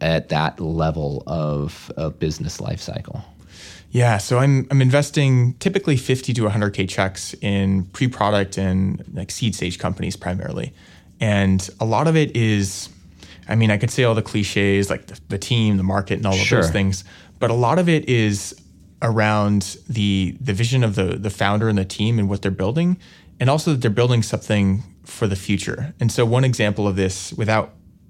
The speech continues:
Speaker 2: giving too much away because they're, they're stealth right now, there's a company in the audio space, and I met with a founder. It's pre-product. He has a deck and, uh, you know, mock-ups of what he's building.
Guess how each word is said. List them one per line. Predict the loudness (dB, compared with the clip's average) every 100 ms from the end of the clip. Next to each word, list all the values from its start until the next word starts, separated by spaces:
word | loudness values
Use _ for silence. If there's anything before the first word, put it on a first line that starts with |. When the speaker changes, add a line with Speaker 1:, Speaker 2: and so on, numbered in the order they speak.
| -4
Speaker 2:
giving | 0 2 0
too | 0
much | 0 0
away | 0 0 0
because | -2 -2 -4 -6 -12 -10
they're, | -2 0 0
they're | -2 -4 -4 -8
stealth | -2 -2 0
right | -4 -2
now, | 0 -2 -6 -16 -20 -6
there's | -2 -2
a |
company | -2 0 2
in | 2
the | 2
audio | 0 0 0
space, | -2 -6 -4 -4 -8 -10
and | -4 0 0
I | -2 -10 -12 0
met | 2
with | 4
a | 2
founder. | 2 2 2 0
It's | -2
pre-product. | -2 -2 2 2 2 0
He | -2 -2
has | 0 0 -2
a | -4
deck | 0 0 0 -6 -20 -20 -20 -4
and, | 0 2 2 2 0 -2 -10
uh, | -6 -4 -2 -4 -6 -8
you | -4
know, | -2 0
mock-ups | 0 0 -2 -6 -8 -6
of | -2
what | -2 -2
he's | -2
building. | -2 -2 0 0 -2